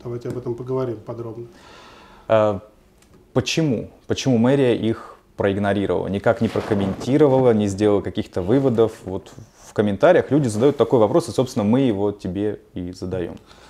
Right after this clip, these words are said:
Speaker 1: Спасибо за вопрос. Мы не игнорировали эту петицию, мы за ней внимательно следили. Петиции, как форма, не существенны для органов местного самоуправления, как таковые, любые,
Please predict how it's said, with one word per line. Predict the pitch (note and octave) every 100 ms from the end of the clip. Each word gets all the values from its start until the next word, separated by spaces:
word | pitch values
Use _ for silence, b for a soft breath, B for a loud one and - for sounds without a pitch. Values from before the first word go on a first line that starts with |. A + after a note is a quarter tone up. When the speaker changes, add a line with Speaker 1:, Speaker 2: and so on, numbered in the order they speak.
| B -
Speaker 1:
Спасибо | - D#3+ D#3 C3
за | B2+
вопрос. | G3 G#3+ F3
Мы | E3 F3+
не | D#3 C#3+ C#3+ F3+
игнорировали | E3 F#3+ F#3+ C3
эту | B2+ B2
петицию, | D#3+ G3+ C#3
мы | B2+
за | C#3+
ней | C#3+
внимательно | A#2 C3 C3 A#2+
следили. | - B2 A2 G2+ - _ b b b b b
Петиции, | E3 G3 B3+ - A2+
как | - -
форма, | D3+ C3 G#2+ A2 B2 D3+
не | C#3 F#3 G#3+ F3+ D3
существенны | D#3 - F#3+ F#3+ C#3
для | A#2 C3
органов | C3+ B2 A2
местного | B2 A#2 G#2+
самоуправления, | A#2 C3 B2 A2 G#2+
как | F3+
таковые, | - - B2+
любые, | B2 F3+ A#2 G#2+